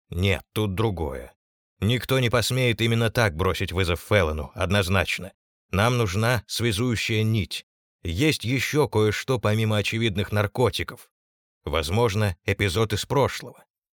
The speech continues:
"Да, но, например?" спросил Доджи. "Эта компашка провела всю жизнь вместе, живут в одном районе и учились в одной школе.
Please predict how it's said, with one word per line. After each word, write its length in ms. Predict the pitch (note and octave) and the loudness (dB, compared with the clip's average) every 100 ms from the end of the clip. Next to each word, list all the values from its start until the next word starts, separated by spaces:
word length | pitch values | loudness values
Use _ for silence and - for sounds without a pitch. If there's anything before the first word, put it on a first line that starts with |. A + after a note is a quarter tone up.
| _ _ _ | _ _ _
"Да, 500 | - G2 C#3+ G3+ G3 - | -8 2 4 4 -2 -4
но, 260 | A#2 B2 C3+ | 2 4 4
например?" 540 | C#3+ D3+ E3+ E3+ F2+ - _ _ | 2 2 4 2 0 -8 _ _
спросил 460 | - - G2+ - F#2 | -10 0 0 2 0
Доджи. 500 | E2 F2+ D2+ C#2+ C#2+ - _ _ _ _ _ - | 2 0 0 -6 -8 -14 _ _ _ _ _ -2
"Эта 240 | C#3+ D3+ | 2 2
компашка 600 | C#3 B2+ A#2 C3 - D3 | 4 2 4 2 2 0
провела 360 | B2 A2+ A2 B2 | 2 2 2 2
всю 220 | - A#2+ | 0 0
жизнь 320 | G#2+ A2+ A#2 | 0 0 0
вместе, 560 | G2 A#2 E3 - A2 - _ _ F2+ | 2 2 0 -2 -4 -6 _ _ 0
живут 340 | G#2 D3 F3+ | 2 4 6
в 60 | E3 | 4
одном 260 | C#3 C#3+ | 6 6
районе 500 | B2 G2+ G#2+ D#3 B2+ | 6 6 6 4 4
и 40 | G2+ | 2
учились 420 | G2 C3+ C3+ G2 | 2 0 0 2
в 80 | G#2 | 2
одной 240 | G2 G2 | 4 2
школе. 460 | - - B2 C3 | 0 0 0 0